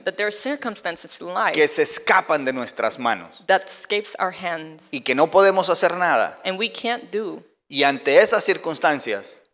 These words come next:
Speaker 1: We can't do anything about these
Speaker 2: nos
Speaker 1: circumstances.
Speaker 2: sentimos frustrados
Speaker 1: And we feel
Speaker 2: y
Speaker 1: frustrated
Speaker 2: buscamos ayuda.
Speaker 1: and we look for help.
Speaker 2: Eso también es una realidad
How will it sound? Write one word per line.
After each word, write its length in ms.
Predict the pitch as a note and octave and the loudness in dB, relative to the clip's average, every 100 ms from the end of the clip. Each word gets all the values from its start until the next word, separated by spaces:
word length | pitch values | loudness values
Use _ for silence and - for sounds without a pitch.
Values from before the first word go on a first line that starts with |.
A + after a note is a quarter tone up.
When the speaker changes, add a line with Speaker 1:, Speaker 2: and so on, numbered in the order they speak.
| _ | _
Speaker 1:
We 80 | G#3 | -10
can't 240 | G#3 B3 A3 | -6 -6 -4
do 160 | A#3 G3+ | -6 -4
anything 360 | A3 A3 F#3+ | -4 -4 -4
about 360 | E3+ D#3+ E3 D#3+ | -2 0 0 -2
these 180 | E3+ C3+ | -6 -4
Speaker 2:
nos 140 | B2+ | -2
Speaker 1:
circumstances. 380 | - B2 E3 D3+ | -2 -4 -2 -2
Speaker 2:
sentimos 180 | D#3+ - | -2 -4
frustrados 840 | D3 C#3+ - F3 D3 B2 A2 - - _ _ _ - | -4 -4 2 4 4 0 -6 -12 -20 _ _ _ -10
Speaker 1:
And 140 | F#3+ | -8
we 80 | G3+ | -8
feel 220 | - G#3+ | -6 -6
Speaker 2:
y 40 | |
Speaker 1:
frustrated 580 | G#3+ A#3+ A#3+ - D#3+ C#3 | -2 -2 -2 -2 2 2
Speaker 2:
buscamos 560 | B2 - - C3+ C3+ - | 0 -2 0 0 0 -2
ayuda. 420 | D3 F3 E3+ B2+ - - | 0 4 4 2 -4 -10
Speaker 1:
and 160 | F#3+ F#3+ | -8 -6
we 60 | |
look 200 | G3 G3+ | -6 -6
for 160 | - F#3 | -6 -6
help. 340 | - - - - - | -4 -4 -6 -20 -10
Speaker 2:
Eso 240 | C#3 - | -4 -4
también 420 | G#2 F#2 F#2 G2 F#2+ | -6 -12 -12 -12 -10
es 160 | - | -10
una 160 | G2 F#2 | -10 -12
realidad 560 | F2 F2+ F2+ B2 B2 | -10 -10 -4 -2 0